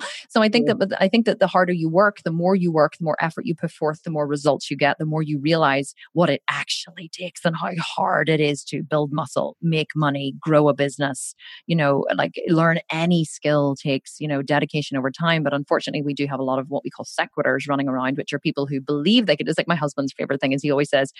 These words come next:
Speaker 1: you know, whenever people say to him, "Oh, yeah, yeah, I, you know, I, you know, I, I could have been," 'cause he was a professional rugby player. He played, was capped for Australia. He played for Saracens, played for Ulster. And, uh, and he's, people are like, "Oh, yeah, you know, I, I was really good at rugby in school. You know, I,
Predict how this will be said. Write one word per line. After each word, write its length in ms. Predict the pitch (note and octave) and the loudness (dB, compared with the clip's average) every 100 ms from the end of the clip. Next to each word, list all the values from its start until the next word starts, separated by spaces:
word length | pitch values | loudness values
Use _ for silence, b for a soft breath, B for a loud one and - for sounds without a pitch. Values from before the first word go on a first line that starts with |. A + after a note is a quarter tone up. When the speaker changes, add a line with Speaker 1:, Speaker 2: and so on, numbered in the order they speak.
| B B | B B
Speaker 1:
you 60 | - | 0
know, 60 | D#3 | 4
whenever 220 | D3+ D3 | 4 2
people 220 | - D3+ | -2 -4
say 160 | - C3+ | 0 0
to 80 | D3 | 0
him, 220 | C#3 D3+ | 0 0
"Oh, 80 | D4+ | 2
yeah, 160 | D#4 D4 | 2 2
yeah, 140 | A#3 | 4
I, 80 | A3+ | 4
you 120 | B3 | 4
know, 140 | C#4 - | 4 4
I, 100 | F3 - | 0 2
you 120 | G#3 | 6
know, 100 | G3 | 6
I, 140 | D#3+ - | 6 2
I 120 | G#3+ | 0
could 140 | A3+ | 0
have 40 | G3 | -2
been," 140 | D3+ | -2
'cause 80 | D3 | 0
he 80 | G3 | 2
was 100 | D#3 | 2
a 60 | |
professional 420 | D3+ - C3 - C3+ | -2 -2 -4 -2 -2
rugby 240 | C3+ C#3+ | 0 -2
player. 220 | C#3+ C3 | -2 -2
He 100 | C#3 | -2
played, 200 | C#3+ C#3+ - | -4 -6 -8
was 80 | - | -14
capped 240 | - - - | -8 -8 -8
for 80 | - | -12
Australia. 440 | - G3 G3 G3 | 2 4 6 4
He 100 | D#3+ | 2
played 140 | - - | -4 -8
for 60 | - | -4
Saracens, 420 | E3+ D#3+ - C#3+ | 0 0 -2 -6
played 140 | C#3+ | -4
for 80 | D3 | 2
Ulster. 300 | D3+ - D3 B B B B B | 0 2 -2 B B B B B
And, 340 | E3+ D#3 D#3 D3+ | 2 4 4 4
uh, 280 | D3 C#3+ - | 4 4 2
and 120 | D#3+ | 0
he's, 260 | D#3+ D3+ - | -2 -4 -4
people 160 | E3 D#3+ | 0 2
are 20 | |
like, 140 | D3 | 2
"Oh, 60 | A3+ | 4
yeah, 120 | A3+ | 4
you 100 | A3+ | 4
know, 160 | A3+ G#3+ | 4 6
I, 160 | F3+ - | 4 4
I 100 | F#3+ | 4
was 100 | F#3+ | 6
really 100 | F3 | 4
good 80 | D#3+ | 4
at 40 | |
rugby 200 | F3 G3 | 4 4
in 60 | A3 | 2
school. 180 | - F#3+ | 2 4
You 80 | F#3 | 4
know, 60 | |
I, 200 | F3+ G#3 | 4 2